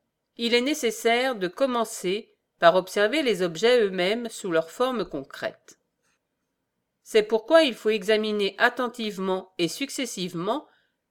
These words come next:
les différents modes d'action de l'homme et la variété des arrangements des affaires humaines que l'opinion de tous,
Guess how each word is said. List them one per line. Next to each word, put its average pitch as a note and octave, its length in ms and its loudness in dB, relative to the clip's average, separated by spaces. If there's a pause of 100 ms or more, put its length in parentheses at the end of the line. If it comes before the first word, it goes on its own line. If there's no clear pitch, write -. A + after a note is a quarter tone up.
les F#3 120 -8
différents B3+ 480 -2
modes A3 240 0
d'action G#3+ 440 2
de E3+ 100 -2
l'homme F3+ 440 0 (520)
et F#3+ 100 -2
la G3 120 4
variété F#3+ 440 2
des B3+ 200 0
arrangements F#3+ 720 0
des E3+ 220 -4
affaires G#3 360 0
humaines E3+ 500 -4 (580)
que F#3+ 100 0
l'opinion G3+ 420 2
de A3 120 -2
tous, F#3+ 540 -12